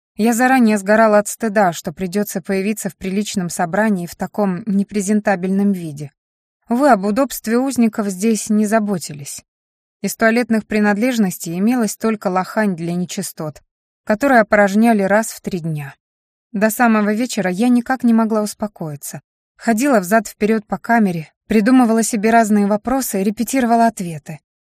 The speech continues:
Интересно, о чем меня будут допрашивать?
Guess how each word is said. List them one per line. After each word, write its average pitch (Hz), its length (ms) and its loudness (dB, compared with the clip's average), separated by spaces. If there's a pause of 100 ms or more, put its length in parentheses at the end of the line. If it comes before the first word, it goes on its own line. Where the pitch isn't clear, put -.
(220)
Интересно, 226 560 0
о 196 60 -4
чем 277 260 0
меня 240 180 6
будут 214 280 0
допрашивать? 160 720 -6